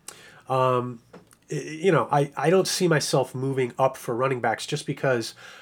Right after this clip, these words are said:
to do it, I'm gonna be leaving a receiver that I probably like more and just moving up for the sake of position.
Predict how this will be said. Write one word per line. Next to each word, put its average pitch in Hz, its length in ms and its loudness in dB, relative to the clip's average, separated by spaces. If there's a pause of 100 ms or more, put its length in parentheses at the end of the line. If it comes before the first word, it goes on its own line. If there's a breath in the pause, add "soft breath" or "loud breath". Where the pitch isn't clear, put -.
(240 loud breath)
to - 120 -2
do 151 300 6
it, 139 160 6
I'm 135 120 2
gonna 165 140 2
be 139 140 0
leaving 135 340 -2
a 123 60 -2
receiver 139 420 -2
that 110 160 -2
I 110 40 -2
probably 123 500 2
like 120 260 0
more 113 420 -2 (280 loud breath)
and 120 180 -6
just 139 180 -6
moving 120 240 2
up 117 140 -2
for 107 220 -8
the 101 40 -16
sake - 280 -4
of 113 100 -10
position. 110 560 -6